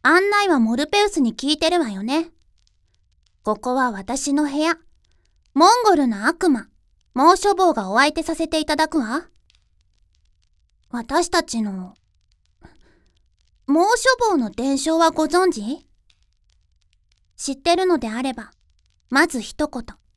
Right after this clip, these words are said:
悪魔と一口に言っても、私たちは人の思い描いた数だけ存在するわ。同じ悪魔でも、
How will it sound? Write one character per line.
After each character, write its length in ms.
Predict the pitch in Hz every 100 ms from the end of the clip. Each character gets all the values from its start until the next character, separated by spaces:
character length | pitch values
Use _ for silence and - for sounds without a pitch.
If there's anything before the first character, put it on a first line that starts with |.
| _ _ _ _ _ _ _ _ _ _ _ _ _ _ _ _ _ _
悪 280 | 381 440 440
魔 140 | 370
と 120 | 240
一 220 | 233 - 330
口 280 | - 277
に 80 | 233
言 80 | 196
っ 40 |
て 140 | - 269
も、 220 | 240 - - _ _ _ _ _
私 340 | - - 320 320
た 120 | 330
ち 140 | 247
は 80 | 202
人 280 | - 311 320
の 180 | 330 330
思 220 | 330 339
い 100 | 349
描 260 | 359 381
い 60 | 381
た 120 | 240
数 300 | - 359 403
だ 120 | 311
け 100 | 208
存 260 | - 269 269
在 160 | 285 277
す 140 | 294
る 100 | 285
わ。 240 | 202 190 - _ _ _ _ _ _ _ _ _ _ _ _
同 120 | 233 254 277
じ 140 | 294
悪 240 | 302 339 320
魔 160 | 240
で 120 | 226 247
も、 180 | 233